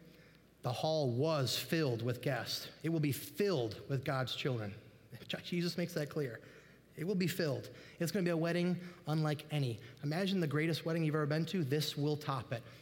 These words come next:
Princess Diana had millions of people see her wedding. This will be better. It's gonna be the feast <laughs> to end all feasts. But he says, "Many are called, few are chosen."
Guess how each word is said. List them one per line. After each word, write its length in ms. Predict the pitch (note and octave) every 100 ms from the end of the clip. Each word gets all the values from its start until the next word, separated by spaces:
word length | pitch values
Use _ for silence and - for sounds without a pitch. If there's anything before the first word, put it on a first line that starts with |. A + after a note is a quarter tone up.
| -
Princess 300 | E3 E3 F3
Diana 340 | D#3+ D#3+ F3
had 200 | E3+ D3+
millions 500 | C#3+ D3+ F3 G3 G#3
of 140 | F3+ F3+
people 320 | G3+ F#3+ D3
see 200 | - F3
her 120 | D#3+
wedding. 400 | D#3+ E3 F3+ E3+ B2+
This 320 | E3+ - -
will 260 | D#3 F3
be 240 | D#3 E3 D#3+
better. 340 | D3+ D3 G#2 - - - - - - - - - - - - - - - - -
It's 80 |
gonna 160 | - E3+
be 80 | D3+
the 120 | C3+
feast 500 | - E3+ E3 - - -
<laughs> 100 | -
to 160 | -
end 160 | F3 D#3
all 160 | C3 D3+
feasts. 480 | D3+ C3+ - - - - - - - - - - - - - - - - - - -
But 100 | D3
he 60 | C3+
says, 280 | - C#3+
"Many 260 | C#3+ E3 F#3
are 100 | F3
called, 380 | F3 F3 D#3+ C#3+
few 340 | - D3+ E3
are 80 | D3+
chosen." 560 | C#3+ - C3+ C3+ B2+